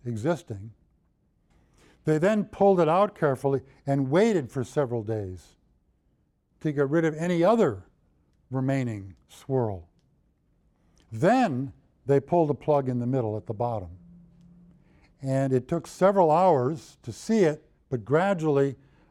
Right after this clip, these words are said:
uh, there was a swirl observed, and it was due to the Coriolis force. In other words, as the air moved, as the water moved in towards the center,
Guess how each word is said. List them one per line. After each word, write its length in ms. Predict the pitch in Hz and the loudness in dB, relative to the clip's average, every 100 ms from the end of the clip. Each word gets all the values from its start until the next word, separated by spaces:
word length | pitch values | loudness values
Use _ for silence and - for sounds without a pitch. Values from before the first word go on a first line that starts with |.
| _ | _
uh, 260 | 139 131 120 _ _ | -4 -2 -2 _ _
there 100 | - | -4
was 280 | 127 160 214 | 2 4 4
a 100 | 160 | 2
swirl 540 | - - 143 131 127 113 | -4 -2 2 4 2 -2
observed, 600 | 104 110 110 110 120 - _ _ _ _ _ _ _ _ _ _ - | -4 -4 -2 -2 -6 -14 _ _ _ _ _ _ _ _ _ _ -6
and 180 | 147 | -4
it 100 | 147 | -2
was 260 | 135 156 139 | 2 2 2
due 200 | 113 165 | 0 0
to 80 | 160 | 0
the 100 | 135 | -2
Coriolis 540 | - 135 123 131 110 | -2 -2 0 -2 -6
force. 320 | - 104 87 | -10 -14 -12
In 120 | 107 120 | -6 0
other 220 | 165 139 | 0 0
words, 280 | 110 110 - _ _ _ - | -2 -4 -10 _ _ _ -2
as 240 | 135 117 | -2 0
the 220 | 123 123 | 0 0
air 180 | 151 160 | 2 4
moved, 320 | 143 143 127 | 2 0 -2
as 240 | 139 135 123 | -4 -2 -2
the 60 | |
water 280 | 131 160 147 | 0 2 2
moved 260 | 139 143 131 | 0 -2 0
in 180 | 139 | -2
towards 320 | 123 127 113 104 | -2 -4 -4 -6
the 80 | |
center, 400 | 107 - 175 131 | -6 -4 -2 -2